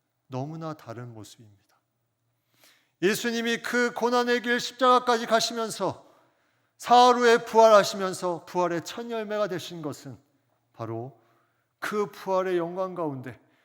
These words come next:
더 깊은 하나님의 뜻을 가지고 순종하며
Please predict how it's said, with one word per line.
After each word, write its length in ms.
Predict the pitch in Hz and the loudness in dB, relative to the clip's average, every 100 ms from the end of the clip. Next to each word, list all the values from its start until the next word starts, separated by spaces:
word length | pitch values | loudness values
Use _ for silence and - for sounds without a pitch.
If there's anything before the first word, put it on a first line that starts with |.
| _ _ _ | _ _ _
더 320 | 160 208 247 | 8 10 10
깊은 540 | 247 247 - 240 226 147 - _ _ | 8 0 -4 -2 -2 -4 -12 _ _
하나님의 640 | - 247 254 247 240 247 | 0 2 2 2 0 0
뜻을 680 | 254 208 - 226 127 - - | -2 -4 2 2 2 -2 -16
가지고 500 | - 160 143 156 156 | -6 -6 -4 -2 -2
순종하며 840 | 143 - 226 233 220 202 175 151 | -4 -10 -14 -10 -4 -2 -2 -4